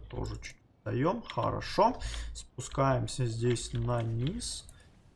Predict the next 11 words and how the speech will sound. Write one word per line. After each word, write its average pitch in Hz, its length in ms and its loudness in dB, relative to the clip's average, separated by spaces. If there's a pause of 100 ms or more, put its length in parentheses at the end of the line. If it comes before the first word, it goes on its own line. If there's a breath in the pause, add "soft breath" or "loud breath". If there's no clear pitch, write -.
(140)
Пробуем 123 560 2
добавить 120 840 4
урона 120 960 2 (120)
по 131 140 4
хорьку 127 920 0 (920 loud breath)
и 123 160 2 (180)
по 117 200 0
мамонту. 120 1080 0 (120)
Так, 113 340 -2
мамонту 117 500 -4
чуть-чуть - 480 -6